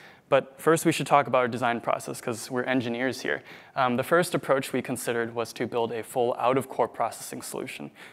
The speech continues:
So workers would apply operations over chunks of a data set loaded from disk. Um, these chunks would be G C'd, garbage collected to return memory to the resource pool. And all of our users running workloads on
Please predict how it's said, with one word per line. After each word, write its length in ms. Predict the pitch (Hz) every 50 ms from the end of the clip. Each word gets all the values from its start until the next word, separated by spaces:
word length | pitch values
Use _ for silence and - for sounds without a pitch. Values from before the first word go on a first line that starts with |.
| -
So 140 | - - -
workers 300 | 127 151 151 - 156 -
would 80 | 147 127
apply 400 | 123 - - - 143 147 151 151
operations 640 | - 135 - - 127 123 123 123 - - 127 120 120
over 220 | 135 127 113 120
chunks 340 | - - - 156 156 151 -
of 80 | 156 123
a 40 | 123
data 260 | - 131 131 131 120
set 240 | - - 123 - 110
loaded 240 | 113 117 120 123
from 200 | - - 131 117
disk. 340 | 113 - 156 180 - - - - - - - - - - -
Um, 180 | - 120 117 110
these 160 | 113 113 -
chunks 360 | - - 156 165 156 - -
would 100 | 147 127
be 240 | 107 113 110 110 104 - -
G 120 | - 117
C'd, 300 | 113 - - 170 170 151
garbage 260 | - 123 117 135 -
collected 340 | - - 135 123 - 135 123
to 120 | - - 123
return 360 | 113 110 - - 151 151 147
memory 360 | 139 135 131 131 127 123 123 127
to 160 | - - 131
the 100 | 117 117
resource 440 | 110 113 113 117 - 131 127 123 -
pool. 280 | - - - - - - - - - - - - - -
And 100 | - 139
all 120 | 139 147 151
of 80 | 143
our 120 | 147 147 139
users 400 | 139 143 135 135 143 127 120 131
running 240 | 135 127 131 123 120
workloads 560 | 143 175 175 - 156 143 139 143 131 - - -
on 220 | 131 123 120 123